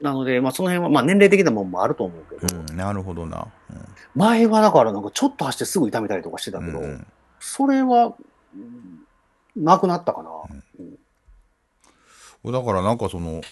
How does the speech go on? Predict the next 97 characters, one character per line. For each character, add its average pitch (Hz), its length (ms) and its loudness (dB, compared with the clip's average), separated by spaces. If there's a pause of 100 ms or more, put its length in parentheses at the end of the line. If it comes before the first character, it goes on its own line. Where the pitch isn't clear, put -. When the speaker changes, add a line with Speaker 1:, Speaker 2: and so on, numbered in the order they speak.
Speaker 2:
懸 220 260 -2
垂 214 200 -4
で 202 120 -4
痛 208 200 0
め 123 120 -2
た 87 80 -6
肘 85 320 -8
が、 80 300 -4
も 202 260 0
う 180 120 -16
だ 226 120 0
い 240 80 -2
ぶ 220 240 -4
違 185 100 -2
和 214 80 2
感 95 180 -2
な 95 120 -4
く 104 80 -6
な 104 100 -2
っ - 40 -6
て 104 100 -8
き - 40 -18
て - 80 -6
る 92 100 -6
ん 80 40 -10
で 69 80 -12
す - 80 -20
け 69 100 -12
ど、 82 300 -8 (220)
Speaker 1:
お 170 560 8
ー。 196 40 -12
Speaker 2:
結 277 200 0
構 110 180 -2
だ 117 80 2
か 113 60 2
ら、 - 60 0
こ - 220 -8
こ、 233 300 2
こ 226 100 -4
こ 247 120 0
一 127 80 0
週 120 200 -4
間 131 220 2
ぐ 180 80 0
ら 156 60 4
い - 40 4
は 90 40 0
懸 120 220 -2
垂 120 180 -4
ま 127 100 0
た 98 160 -2
や 110 160 0
り 123 80 -2
出 120 120 0
し - 80 -12
て 135 100 -4
る 120 100 -2
ん 95 40 -4
で 76 100 -8
す - 80 -16
け 80 80 -10
ど、 78 220 -10 (320)
Speaker 1:
う 170 60 0
ん。 - 80 -6
Speaker 2:
完 269 240 2
全 262 140 0
に 247 80 2
治 240 120 4
っ 240 40 -2
て 233 160 -2
る 220 60 2
わ 202 80 0
け 170 80 -2
じ 104 60 -2
ゃ 95 40 0
な 95 80 0
い 95 40 -4
の 92 100 -6
が 78 80 -6
わ 98 100 -4
か 101 120 -2
る 101 60 -6
か 80 80 -8
ら、 71 120 -8
ち - 100 -10
ょ 311 60 -2
っ - 20 -20
と 139 100 -6
違 113 60 0
和 127 100 0
感 98 140 -2
あ 87 40 -2
る 85 100 -8
か 76 100 -6
ら、 78 300 -4 (380)
Speaker 1:
う 175 80 -4
ん。 98 160 -12